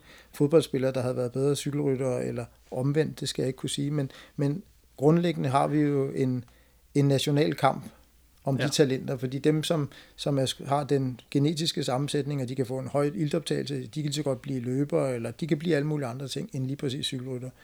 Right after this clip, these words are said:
Speaker 1: Så dem kæmper vi om.
Speaker 2: Ja.
Speaker 1: Så det, så hvad der så lige afgør, om de vælger den ene eller den anden idrætsgren, der, jeg ved ikke, hvor meget vi kan stille op der.
Speaker 2: Men, men, men så lad mig, mm, omformulere spørgsmålet lidt og sige, hv-, hvordan,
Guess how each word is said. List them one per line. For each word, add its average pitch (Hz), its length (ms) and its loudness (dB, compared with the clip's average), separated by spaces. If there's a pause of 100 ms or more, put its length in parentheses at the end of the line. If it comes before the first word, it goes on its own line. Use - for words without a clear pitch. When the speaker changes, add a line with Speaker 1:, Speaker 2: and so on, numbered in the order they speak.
(220)
Speaker 1:
Så 139 300 -2
dem 160 140 6
kæmper 147 320 4
vi 143 140 -2
om. 113 200 -8 (600)
Speaker 2:
Ja. 123 80 -2 (100)
Speaker 1:
Så - 140 -2
det, 139 240 4 (240)
så 135 260 0 (680)
hvad 175 360 -4
der 139 120 2
så 160 140 0
lige 170 180 2
afgør, 143 680 2
om 139 160 -2
de 143 280 -2
vælger 139 240 4
den 139 100 -2
ene 139 200 0
eller 151 60 -2
den 139 100 -4
anden 131 200 -2
idrætsgren, 135 500 -8
der, 143 120 -6 (140)
jeg - 160 -4
ved 143 80 0
ikke, 147 140 -2
hvor 151 80 -2
meget 135 240 -2
vi 143 80 -2
kan 143 220 2
stille - 340 0
op - 240 -4
der. 147 160 -2 (280)
Speaker 2:
Men, 120 220 -2
men, 117 280 0
men 117 140 -2
så - 120 -6
lad 170 120 2
mig, 113 360 0 (480)
mm, 90 640 -16
omformulere 147 480 2
spørgsmålet 135 420 -2
lidt 117 100 -6
og 110 60 -8
sige, 123 180 -6
hv-, 120 140 -4
hvordan, 135 500 -2